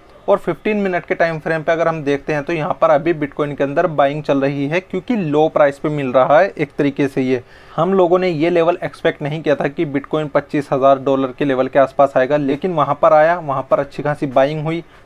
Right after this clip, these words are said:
हम लोगों को यहाँ पर काफ़ी ज़्यादा लोग liquidate होते भी दिखाई दिए, जिन लोगों ने future trade में entry ले रखी थी, कुछ ने long किया था, कुछ ने short। तो जिन लोगों ने long किया था उन सभी को यहाँ पर liquidate किया गया है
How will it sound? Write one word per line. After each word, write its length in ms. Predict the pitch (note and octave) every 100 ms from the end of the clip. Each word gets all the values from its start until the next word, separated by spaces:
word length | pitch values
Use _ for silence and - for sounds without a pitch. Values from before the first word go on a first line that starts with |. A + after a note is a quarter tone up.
| -
हम 160 | D3+ D#3+
लोगों 240 | D#3 D3 D3
को 240 | - E3+
यहाँ 300 | D#3+ B2+ C3 C#3
पर 100 | D#3 -
काफ़ी 280 | C3+ C3 D3
ज़्यादा 260 | C#3 C3+
लोग 260 | C#3+ C#3 D3
liquidate 540 | C3+ - C#3+ C3+ C#3
होते 280 | C#3+ - C#3
भी 160 | B2 D3+
दिखाई 320 | D3+ - C3
दिए, 260 | B2 C3+ B2+ - - -
जिन 180 | B2+ D#3
लोगों 260 | E3 C#3+ C#3+
ने 120 | D3+
future 400 | - C#3 C3 D3+
trade 260 | C#3 C3+ C#3
में 140 | C#3
entry 300 | C3+ B2 C#3+
ले 160 | C#3 C3
रखी 240 | B2+ C3+
थी, 100 | C3+
कुछ 280 | - C#3+ D3
ने 120 | D#3
long 320 | C#3+ C3 D3 -
किया 140 | D3
था, 140 | C#3+ C#3+
कुछ 260 | C#3+ C3+
ने 120 | D3
short। 280 | C#3+ D3+ D3 - - - - -
तो 80 | D3
जिन 300 | A#2 F3+ G3
लोगों 340 | F#3 D#3 E3+
ने 140 | F3 E3+
long 340 | C3 C#3+ D#3
किया 180 | D3+ C#3
था 220 | D#3 D#3 -
उन 120 | D#3 D#3
सभी 280 | - C#3 C3
को 160 | D#3+
यहाँ 220 | C#3+ C3 -
पर 80 | D#3+
liquidate 680 | C3+ C3 C#3+ C#3+ C#3+ C#3 -
किया 140 | C3+
गया 220 | B2+ C3+ C3+
है 160 | D3+